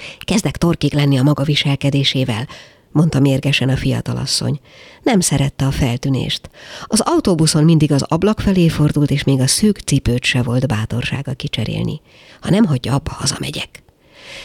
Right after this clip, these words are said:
"Még nem is mesélt Jugoszláviáról." "Ilyen hangulatban nem tudok mesélni." Már jött is a kisasszony, messziről mosolygott.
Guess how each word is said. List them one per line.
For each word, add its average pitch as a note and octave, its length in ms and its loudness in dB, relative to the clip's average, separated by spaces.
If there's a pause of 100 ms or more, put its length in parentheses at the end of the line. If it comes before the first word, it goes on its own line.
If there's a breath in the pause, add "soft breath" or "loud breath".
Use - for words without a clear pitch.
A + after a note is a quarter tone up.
(180 loud breath)
"Még A#4 180 2
nem F#4 120 6
is A3 160 4
mesélt A3 360 2
Jugoszláviáról." C#3+ 1080 0 (320)
"Ilyen D#3 220 2
hangulatban D3+ 560 0
nem F3 180 4
tudok F#3 280 0
mesélni." C3+ 600 0 (720 loud breath)
Már D4+ 180 2
jött C#3+ 200 2
is C#3+ 120 2
a C3+ 40 -2
kisasszony, B2+ 720 -2
messziről C3+ 560 2
mosolygott. C3+ 720 -4